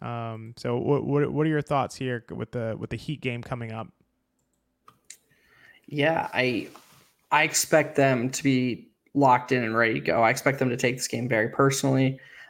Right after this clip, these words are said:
Speaker 2: I expect them to care about this game more than the Heat care about it. I don't think the,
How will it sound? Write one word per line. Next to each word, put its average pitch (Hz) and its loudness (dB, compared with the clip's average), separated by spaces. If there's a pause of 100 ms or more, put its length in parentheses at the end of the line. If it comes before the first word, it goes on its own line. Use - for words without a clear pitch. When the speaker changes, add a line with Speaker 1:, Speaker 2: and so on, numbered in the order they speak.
(120)
Speaker 2:
I 147 2
expect 143 2
them 151 6
to 135 6
care 135 2
about 127 2
this 139 -2
game 131 2
more 131 4
than 123 2
the 123 0
Heat - -6
care - -6
about - -8
it. - -12 (100)
I 151 -2
don't 143 2
think 151 0
the, 147 6